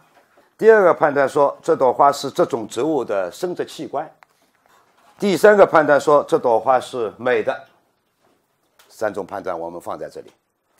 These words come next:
我们讨论一下。第一种判断，我们能否要求它具有普遍性？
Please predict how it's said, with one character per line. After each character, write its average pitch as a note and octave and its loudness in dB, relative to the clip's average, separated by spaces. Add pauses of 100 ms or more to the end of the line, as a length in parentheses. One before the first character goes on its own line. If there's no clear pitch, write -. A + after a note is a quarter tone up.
(200)
我 - -20
们 F#2 -14
讨 F2 -10
论 F#2 -12
一 C2 -20
下。 - -20 (2500)
第 A3+ 0
一 B3 4
种 F#3+ 4
判 D#3+ 6
断， C#3 6
我 B2 6
们 C#3 2
能 D3 2
否 C#3 2
要 C#3 2
求 G#2+ -4
它 A2 -4
具 G#2+ -12
有 G2 -8
普 F2 -16
遍 F#2+ -10
性？ D#2+ -20